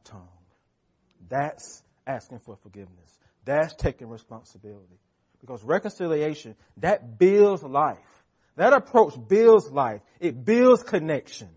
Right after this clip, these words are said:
'Cause you're going, taking ownership of what you have done,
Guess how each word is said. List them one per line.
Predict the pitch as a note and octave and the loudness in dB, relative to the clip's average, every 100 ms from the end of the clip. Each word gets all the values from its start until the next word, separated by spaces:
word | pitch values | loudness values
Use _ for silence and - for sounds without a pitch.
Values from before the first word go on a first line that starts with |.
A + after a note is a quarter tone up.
| _ _ _ _ _ _ _ _ _ _ _ _ _ | _ _ _ _ _ _ _ _ _ _ _ _ _
'Cause | D3+ | -16
you're | D#3 | -14
going, | C3+ G#3 A#3+ A#3+ _ | -4 0 0 -4 _
taking | G#3+ F3+ E3 | -10 -10 -6
ownership | A3 A#3 - E3+ | -4 -4 -6 -8
of | |
what | D#3 D3+ | -6 -6
you | D#3 A#3 | -6 -6
have | G3+ D#3+ | -6 -6
done, | F3 C#4 C#3 - | -8 -10 -14 -20